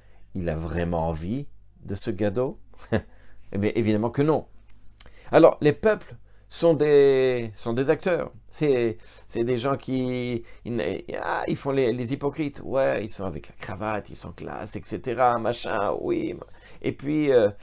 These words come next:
et puis, euh, Hachem, eh ben, très bien, il a, il a vu que c'est des joueurs, eh ben, on va jouer avec eux.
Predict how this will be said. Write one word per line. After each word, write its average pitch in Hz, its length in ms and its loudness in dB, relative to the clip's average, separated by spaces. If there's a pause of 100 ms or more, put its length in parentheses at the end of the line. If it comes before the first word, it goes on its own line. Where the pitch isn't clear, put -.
(280)
et - 60 -8
puis, 85 400 -2
euh, - 60 -4 (800)
Hachem, 107 380 -4
eh 85 60 0
ben, 73 160 -6
très 85 160 -10
bien, 127 160 -2
il 69 140 -6
a, - 40 -14 (140)
il 85 100 -4
a 85 40 -2
vu 107 180 2
que 95 320 -2 (260)
c'est - 300 2
des 101 180 0
joueurs, 87 680 6 (260)
eh 98 100 2
ben, 87 100 -2
on 76 140 -4
va 76 200 -6
jouer 82 220 -6
avec 117 300 -4
eux. 160 180 -2